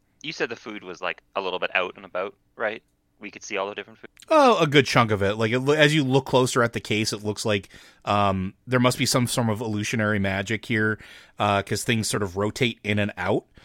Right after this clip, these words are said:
Speaker 2: Uh, so as you're looking at it, it's almost seems like it shifts to things that you would like. Um,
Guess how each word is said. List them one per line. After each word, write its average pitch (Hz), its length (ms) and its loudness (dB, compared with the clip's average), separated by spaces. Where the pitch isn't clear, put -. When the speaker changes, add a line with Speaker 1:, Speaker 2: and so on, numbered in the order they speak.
Speaker 2:
Uh, 107 240 4
so 123 200 -4
as 117 300 4
you're 110 240 0
looking 120 300 -2
at 135 180 2
it, 143 200 2
it's 110 240 -6
almost 113 260 0
seems 120 160 0
like 110 120 -2
it 117 140 -6
shifts - 320 -2
to 113 120 -6
things 107 280 -2
that 113 160 -4
you 90 300 -6
would 110 240 0
like. 98 460 -4
Um, 98 600 2